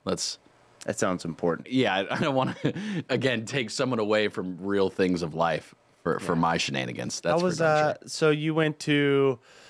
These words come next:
Speaker 2: no reservation Friday night. Did you do anything Friday night? Just hung out?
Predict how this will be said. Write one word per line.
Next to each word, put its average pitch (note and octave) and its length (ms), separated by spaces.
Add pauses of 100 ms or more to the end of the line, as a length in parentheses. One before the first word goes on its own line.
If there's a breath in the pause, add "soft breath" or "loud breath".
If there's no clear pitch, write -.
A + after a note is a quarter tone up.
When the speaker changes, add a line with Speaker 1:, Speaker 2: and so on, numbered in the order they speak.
(100)
Speaker 2:
no C#3+ 240
reservation D3 640
Friday C3 380
night. A2 320 (180)
Did B2 160
you A#2 80
do C3+ 140
anything D3 320
Friday D#3 320
night? F3 200
Just C3 180
hung B2 180
out? E3+ 240